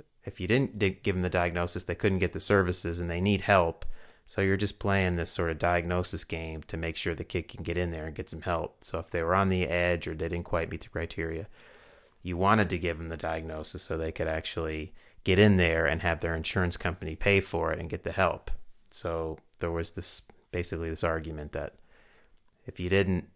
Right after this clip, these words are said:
if you didn't sort of tweak with the criteria a little bit, then you're sending the kid back out in the street, and then you have that eth-, ethical dilemma. So that particular process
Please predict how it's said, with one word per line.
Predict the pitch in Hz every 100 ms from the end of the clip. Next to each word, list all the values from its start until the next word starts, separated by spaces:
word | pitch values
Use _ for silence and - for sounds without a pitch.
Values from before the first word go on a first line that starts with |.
| - _ _ _
if | 101 -
you | 92
didn't | 98 95
sort | 87 - 85 82
of | 80 - - _ _ _ _ _ - -
tweak | - - 92 80 -
with | -
the | -
criteria | - 85 85 - 87 87 80
a |
little | 85 85
bit, | 80 82 80
then | - 85
you're | 82
sending | - 85 82
the | 80
kid | - 78
back | 82 -
out | 80
in | -
the | -
street, | - 104 101 92 85
and | 85
then | 82
you | 80 82
have | 82
that | 85 87
eth-, | 82 - -
ethical | 87 87 -
dilemma. | 78 80 76 78 80 _ _ _ - - - - _ -
So | - 110
that | 120 139 - - - -
particular | 110 - 123 - 107 104 92 90 90 - _ _ _ _ _ _ _ - -
process | - 95 95 - 90 87